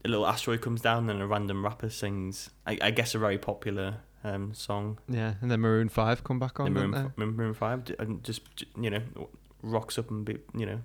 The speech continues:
Speaker 1: bees as wank as the
Speaker 2: I know.
Speaker 1: boys are.
Speaker 2: It was wor-, what they did was worse than, um,
Speaker 1: Then actually
Speaker 2: not
Speaker 1: just
Speaker 2: doing
Speaker 1: not
Speaker 2: it
Speaker 1: doing
Speaker 2: at
Speaker 1: it at
Speaker 2: all.
Speaker 1: all. Yeah.
Speaker 2: Yeah. Uh,
Speaker 1: 'Cause I thought, I thought Maroon five were gonna sing Sweet Victory with everyone,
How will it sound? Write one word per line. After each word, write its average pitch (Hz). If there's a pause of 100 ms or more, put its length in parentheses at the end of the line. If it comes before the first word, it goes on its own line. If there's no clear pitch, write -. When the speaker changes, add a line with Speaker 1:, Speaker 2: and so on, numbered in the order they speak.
(260)
Speaker 1:
bees 110
as 110
wank 110
as 107
the 110
Speaker 2:
I 151
know. 156
Speaker 1:
boys 117
are. 123
Speaker 2:
It 180
was 165
wor-, 151
what 160
they 156
did 139
was 120
worse 113 (120)
than, 117
um, 107 (260)
Speaker 1:
Then 120
actually 127
Speaker 2:
not 120
Speaker 1:
just 127
Speaker 2:
doing 135
Speaker 1:
not 120
Speaker 2:
it 107
Speaker 1:
doing 107
Speaker 2:
at -
Speaker 1:
it -
at 104
Speaker 2:
all. 117
Speaker 1:
all. -
Yeah. 131 (400)
Speaker 2:
Yeah. 123
Uh, 123
Speaker 1:
'Cause 135
I 160
thought, 175
I 180
thought 175
Maroon 160
five 147
were 127
gonna 123
sing 113
Sweet 104
Victory 120
with 120
everyone, 123